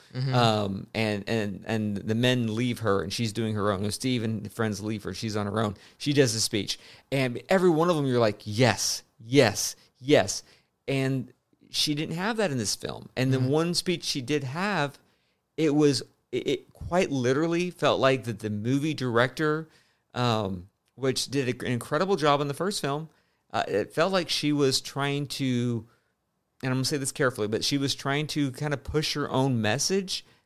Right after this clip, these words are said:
Speaker 2: that kind of, in a very big way, departed from the film entirely. And that whole speech Wonder Woman does feels very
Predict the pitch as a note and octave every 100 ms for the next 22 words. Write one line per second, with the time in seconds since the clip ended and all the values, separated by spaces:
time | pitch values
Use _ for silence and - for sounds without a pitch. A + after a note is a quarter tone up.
0 | _ C3+ C3 - D3+ E3+ C3+ - _ _
1 | _ _ - C3 G#2 D3 C#3+ C#3 B2+ D#3
2 | A2+ A2+ - - - F3+ G#3 D3+ B2 C3
3 | B2 G#2 - D3+ F3 C3+ G#2+ - - G3+
4 | F#3 A#2 G#2+ A2 - _ _ - C#3 C#3
5 | D3 D#3 - D3+ D#3 C3 C#3 C3+ B2+ C3
6 | E3+ C#3 - _ _ _ _ - E3+ C3+
7 | G2 B2+ C3+